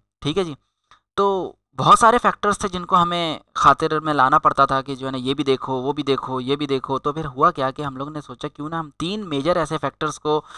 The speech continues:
देख लें जिसकी में सारी ही चीज़ें almost आ जाए, नाइंटी नाइन पॉइंट नाइन नाइन हम लोग सही सिलेक्शन कर लें। तो वो तीन चीज़ें क्या थी?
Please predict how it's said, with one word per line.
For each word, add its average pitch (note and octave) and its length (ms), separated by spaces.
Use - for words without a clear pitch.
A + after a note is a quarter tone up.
देख F3 220
लें D3 340
जिसकी C#3 320
में E3 260
सारी D3 320
ही F3 140
चीज़ें D#3 260
almost C#3+ 380
आ C3+ 80
जाए, C#3 100
नाइंटी C3+ 220
नाइन C3+ 160
पॉइंट C3 220
नाइन C#3 180
नाइन E3+ 200
हम C3+ 120
लोग C#3 80
सही C#3 160
सिलेक्शन B2 360
कर A2+ 120
लें। A2+ 180
तो A2+ 120
वो C3 100
तीन D3 220
चीज़ें C#3 240
क्या C3 180
थी? C3 140